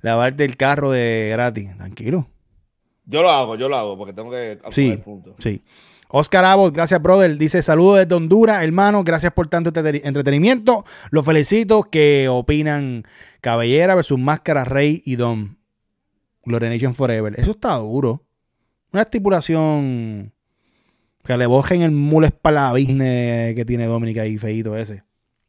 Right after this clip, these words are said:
Speaker 2: Yo le meto el tarjetazo, no, no, no suena mal, no suena mal.
Speaker 1: No, no, no suena nada de mal. Buen, buen comentario, brother, buen comentario. Rayo Patita dice, Albert Tokens dijo ayer, "Tú eres más cuernú que, que tú". ¿Qué tú dijiste, Tokens?
Speaker 2: No, yo no dije eso. Oye,
Speaker 1: Papi, tú,
Speaker 2: aquí,
Speaker 1: tú estás
Speaker 2: pe-
Speaker 1: bien, tú, ven acá,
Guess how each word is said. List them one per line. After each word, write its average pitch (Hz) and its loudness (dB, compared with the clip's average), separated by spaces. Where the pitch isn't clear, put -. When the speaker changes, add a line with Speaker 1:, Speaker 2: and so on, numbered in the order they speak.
Speaker 2:
Yo 107 -14
le 170 -6
meto 180 -6
el 160 -6
tarjetazo, 127 -8
no, 101 -14
no, 131 -16
no 127 -14
suena 160 -10
mal, 98 -14
no 98 -20
suena 131 -14
mal. 104 -12
Speaker 1:
No, 127 -10
no, 120 -10
no 110 -10
suena 160 -8
nada 135 -4
de 131 -2
mal. 107 -6
Buen, 139 0
buen 139 0
comentario, 139 0
brother, 110 -4
buen 127 -8
comentario. 127 -8
Rayo 190 2
Patita 190 0
dice, 196 2
Albert 185 0
Tokens 196 0
dijo 190 4
ayer, 170 2
"Tú 165 0
eres 170 0
más 170 -2
cuernú 160 -2
que, 143 -4
que 120 -4
tú". 143 0
¿Qué 135 -2
tú 156 2
dijiste, 151 -2
Tokens? 151 -4
Speaker 2:
No, 170 0
yo 180 4
no 185 4
dije 175 2
eso. 156 -4
Oye, 170 2
Speaker 1:
Papi, 180 0
tú, 190 6
Speaker 2:
aquí, 185 0
Speaker 1:
tú 196 -2
estás 240 -2
Speaker 2:
pe- 175 -8
Speaker 1:
bien, 214 -4
tú, 135 -18
ven 196 -14
acá, 107 -18